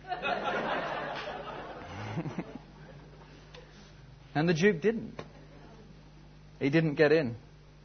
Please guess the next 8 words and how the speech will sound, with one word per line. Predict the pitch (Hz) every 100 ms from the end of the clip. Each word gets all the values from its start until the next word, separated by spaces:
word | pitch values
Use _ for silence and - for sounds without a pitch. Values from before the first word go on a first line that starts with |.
| - - - - - - - - - - 127
And | 139
this | 147 -
is | 127
us, | 135 113 -
isn't | 117 98
it? | - - - - - - - - 147
Do | 143
we | 143 139